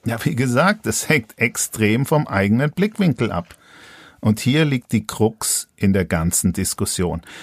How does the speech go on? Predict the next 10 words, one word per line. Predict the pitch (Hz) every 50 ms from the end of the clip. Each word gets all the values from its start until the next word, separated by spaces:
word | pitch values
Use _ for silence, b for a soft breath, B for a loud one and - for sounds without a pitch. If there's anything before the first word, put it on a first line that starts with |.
| B B B
Ein | - 123 123 -
großer | - 131 160 190 180 - 160 135
Einzelanleger, | 135 139 170 190 170 - 165 151 131 131 131 123 117 113 113 110 110 117
ein | 104 95 92 87
sogenannter | - 98 85 101 92 90 90 87 85 110 107
Institutioneller | 117 123 127 - - 147 131 165 170 - - 175 160 156 156 151 156 156 156 151 139 b b b b b b b
oder | - 110 117 123
ein | 117 110 113
Family | - - 165 180 190 170 127 117
Office | - 98 90 - 123 135 139 - -